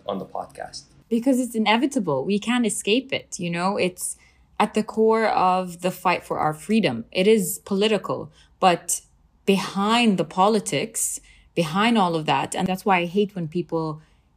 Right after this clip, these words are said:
Speaker 2: keep, you know, trying to refrain us from talking about politics, because what is politics at the end of the day?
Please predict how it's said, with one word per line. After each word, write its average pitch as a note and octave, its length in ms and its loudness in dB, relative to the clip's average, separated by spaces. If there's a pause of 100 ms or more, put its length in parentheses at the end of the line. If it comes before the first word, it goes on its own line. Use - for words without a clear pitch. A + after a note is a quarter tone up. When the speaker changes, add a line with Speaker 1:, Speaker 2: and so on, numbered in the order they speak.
(100)
Speaker 2:
keep, - 340 -4 (120)
you E3+ 160 -2
know, D3+ 280 -2
trying E3 280 -4
to D#3+ 140 -6
refrain D#3 400 -2
us D3+ 140 -4
from D3+ 140 -4
talking D3 360 -2
about C3+ 220 -4
politics, - 640 -4
because F3+ 260 -4
what G3 140 0
is G3 140 -2
politics D3+ 480 -6
at D3 100 -10
the C#3+ 120 -6
end C3+ 120 -6
of B2+ 100 -12
the C3+ 60 -12
day? C#3+ 380 -2